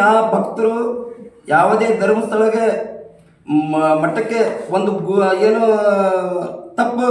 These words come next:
ಸಂದೇಶ ಕೊಡೋರನ್ನ ಇವ್ರ ಮ್ಯಾಗ ಶಿಸ್ತು ಕ್ರಮ ತಗೊಂಡು ಇವ್ರ ಮ್ಯಾಗ ಕಠಿಣಾದ ಕ್ರಮ ಆಗ್ಬೇಕು. ಯಾಕಂದ್ರ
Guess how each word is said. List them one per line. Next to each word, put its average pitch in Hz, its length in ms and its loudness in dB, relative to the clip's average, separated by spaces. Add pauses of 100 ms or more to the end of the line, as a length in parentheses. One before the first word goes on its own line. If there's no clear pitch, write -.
(120)
ಸಂದೇಶ 226 260 2 (160)
ಕೊಡೋರನ್ನ 262 380 2 (760)
ಇವ್ರ 226 280 -2 (100)
ಮ್ಯಾಗ 233 160 4 (160)
ಶಿಸ್ತು - 420 -6
ಕ್ರಮ 226 180 2 (100)
ತಗೊಂಡು 247 280 0 (260)
ಇವ್ರ 196 160 -2
ಮ್ಯಾಗ 247 180 2 (600)
ಕಠಿಣಾದ 269 600 2 (120)
ಕ್ರಮ 240 220 2
ಆಗ್ಬೇಕು. - 280 0 (720)
ಯಾಕಂದ್ರ 247 320 0